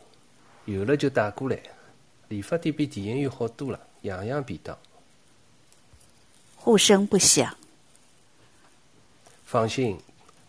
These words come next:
Speaker 1: 殿堂前门只有我一把钥匙。搿幢房子的居民夜里习惯走后门，用勿着担心。
Speaker 2: 护生不想。夜里的理发店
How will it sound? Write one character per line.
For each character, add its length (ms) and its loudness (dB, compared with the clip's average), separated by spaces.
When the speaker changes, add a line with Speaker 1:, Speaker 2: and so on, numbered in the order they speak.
Speaker 1:
殿 160 -4
堂 180 0
前 240 -8
门 160 -10
只 160 -2
有 120 0
我 240 -2
一 120 -4
把 100 -8
钥 140 -8
匙。 180 -20
搿 80 -4
幢 200 4
房 240 -4
子 180 -6
的 100 -4
居 180 -6
民 160 -4
夜 220 -6
里 100 -6
习 140 -8
惯 180 -4
走 220 -6
后 100 -8
门， 160 -10
用 200 -4
勿 80 -2
着 140 -2
担 180 -8
心。 160 -16
Speaker 2:
护 240 -4
生 300 4
不 120 -2
想。 300 2
夜 180 8
里 180 4
的 140 0
理 160 0
发 200 -6
店 300 -2